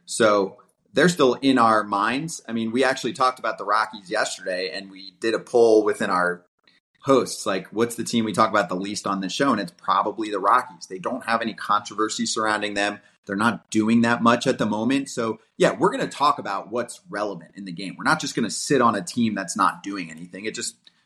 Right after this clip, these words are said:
doesn't make any sense. So, yeah, you're right. That, that is kind of dictating what we're going to talk about on a daily basis, the teams that are actually making moves, right?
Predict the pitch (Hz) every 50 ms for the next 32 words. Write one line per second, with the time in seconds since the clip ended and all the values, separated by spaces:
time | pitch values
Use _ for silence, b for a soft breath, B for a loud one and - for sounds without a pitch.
0 | b _ - 123 107 104 95 92 98 95 90 101 90 85 85 - - 107 82 -
1 | - - - - - - 127 117 117 117 - 202 247 196 165 170 170 - - 185
2 | 202 139 120 123 131 - _ - 135 135 135 - _ _ _ _ _ _ _ _
3 | _ _ _ _ _ _ - 139 147 147 151 151 139 - - 139 131 131 120 104
4 | - - _ _ _ _ _ - 127 120 - - 127 120 110 110 107 104 110 101
5 | 92 107 113 110 95 110 104 101 98 90 85 95 101 107 117 101 92 90 90 90
6 | 90 90 90 85 90 90 90 87 87 82 85 87 87 - 107 101 - - 87 87
7 | - - 107 104 104 92 98 92 95 95 95 95 95 - - 101 92 92 90 b
8 | b b b b b _ - 104 110 104 90 98 95 95 113 117 - - - -
9 | - - - 85 92 104 127 -